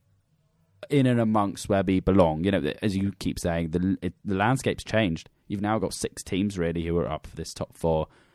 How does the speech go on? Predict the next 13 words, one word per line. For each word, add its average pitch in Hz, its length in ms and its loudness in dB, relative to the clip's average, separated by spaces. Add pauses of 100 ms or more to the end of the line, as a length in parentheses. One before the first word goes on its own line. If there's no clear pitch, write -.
(140)
Um, 87 420 0
someone's 104 380 -2
gotta 80 160 0
miss 76 240 -8
out. 78 280 -4 (220)
Unfortunately, 90 540 -4
I 87 60 0
don't 87 160 0
want 80 120 -2
it - 80 -12
to 82 60 -14
be 82 180 -6
us, - 600 -10